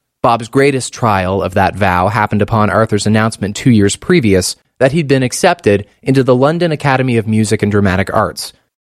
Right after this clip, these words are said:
Against Bob's personal experience as a practitioner of rational career goals, he had very little understanding why his son would take such a risk.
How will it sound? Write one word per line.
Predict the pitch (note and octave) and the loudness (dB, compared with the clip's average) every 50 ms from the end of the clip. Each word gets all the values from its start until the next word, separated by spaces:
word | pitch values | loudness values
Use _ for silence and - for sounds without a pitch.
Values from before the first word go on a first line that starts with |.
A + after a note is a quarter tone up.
| _ _ _ _ _ _ - | _ _ _ _ _ _ -4
Against | C3 C3 C3+ B2 A2+ - - | -2 -2 -2 -4 -6 -4 -2
Bob's | - A#2 A2+ G#2+ G#2+ - | 0 2 2 0 -2 -4
personal | - - D#3 C#3 - C3 A2+ G2+ | -2 0 0 0 0 -2 -2 -2
experience | G2 - - - G2+ F#2 F#2 F#2 F#2 G2 - | -2 -4 -2 0 0 2 2 2 0 0 -2
as | F#2+ F#2 | -2 -2
a | - - | -2 -2
practitioner | - A#2 A2 - - - B2 - - A2+ G#2+ G2+ G2+ | -2 -2 -2 -2 -2 -2 -2 -2 -2 -2 0 0 0
of | G2 - G2 - - | 0 0 -2 -2 -2
rational | F#2 G2+ G#2+ A2 A#2+ C3 - - A#2 A2 G2+ G2 | 0 0 0 2 0 -2 -2 -2 0 0 0 -2
career | - - A2+ G#2+ A2+ A2 G#2+ F#2+ | -2 0 2 2 4 2 2 2
goals, | F#2+ F#2 F2+ F2 F2 F2 - - _ _ _ _ _ _ | 2 0 0 0 -2 -6 -8 -12 _ _ _ _ _ _
he | - C3 | 2 2
had | C3+ B2 A#2 A2+ G#2 | 4 4 2 2 2
very | A#2 C3+ C3 C3+ B2+ | 2 2 4 4 4
little | A#2 A#2 A2+ A2 A2 | 2 2 2 2 0
understanding | G#2+ G2+ G2+ G2+ - - A#2+ A2+ G#2+ G#2 G2+ G2+ | 0 0 -2 -2 -2 0 2 2 2 0 0 0
why | G2 F#2+ F#2+ | -2 -2 -2
his | G2+ G2+ F#2 | -2 -2 -4
son | - - B2 A#2 G#2 | -2 0 0 0 2
would | G2 F#2 - | 0 -2 -2
take | - C#3 B2+ A2+ | -2 -2 -2 0
such | - G#2+ G2 - | -2 -2 -2 -2
a | F2 | -2
risk. | E2+ E2 E2+ - - - | -4 -4 -4 -6 -8 -12